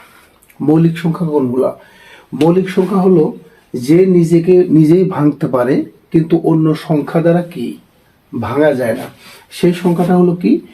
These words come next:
মৌলিক সংখ্যা। এবং মৌলিক সংখ্যাগুলো হলো দুই, তিন, পাঁচ,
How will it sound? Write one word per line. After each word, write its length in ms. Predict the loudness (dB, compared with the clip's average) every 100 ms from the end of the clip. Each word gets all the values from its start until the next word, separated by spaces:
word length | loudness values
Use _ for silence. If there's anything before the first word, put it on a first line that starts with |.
| _ -2
মৌলিক 440 | 2 2 2 -2 -2
সংখ্যা। 320 | -4 -4 -6 -4
এবং 180 | -2 0 2
মৌলিক 300 | 2 2 0 -4
সংখ্যাগুলো 680 | -4 -4 -2 -4 -2 -4 -4
হলো 180 | -2 -2 -4 -10 _ _ _ _ _ _
দুই, 340 | -6 0 2 2 0 -12 _ _ _ _ -8 -2
তিন, 240 | 0 0 0 -8 -10 -2
পাঁচ, 300 | 0 0